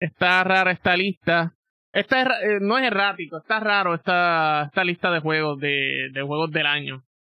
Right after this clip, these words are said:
Pues honestamente no sé, no sé, no sé a qué la industria,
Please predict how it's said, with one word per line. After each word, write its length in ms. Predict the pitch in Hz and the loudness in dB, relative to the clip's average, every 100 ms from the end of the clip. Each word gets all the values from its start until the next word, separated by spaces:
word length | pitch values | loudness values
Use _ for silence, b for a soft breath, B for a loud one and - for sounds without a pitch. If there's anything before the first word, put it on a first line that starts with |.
| _ | _
Pues 220 | 147 139 | -4 -4
honestamente 600 | 147 143 - 160 160 160 156 | -4 -8 -2 -2 -2 -4 -6
no 160 | 151 | -8
sé, 760 | - 156 151 147 143 139 135 151 _ _ _ _ _ _ _ - | -8 -4 -4 -2 -2 -4 -8 -16 _ _ _ _ _ _ _ -2
no 200 | 180 208 | 0 2
sé, 320 | 214 196 185 | 2 0 0
no 180 | 180 175 | -2 -2
sé 1080 | - 190 185 185 180 170 165 156 151 151 151 | 0 2 4 4 4 2 2 2 2 2 2
a 140 | 165 | 0
qué 380 | 180 175 185 196 | 2 2 4 2
la 160 | 190 185 | 2 0
industria, 600 | 180 175 185 185 - 180 | 0 -2 -2 -2 -6 -6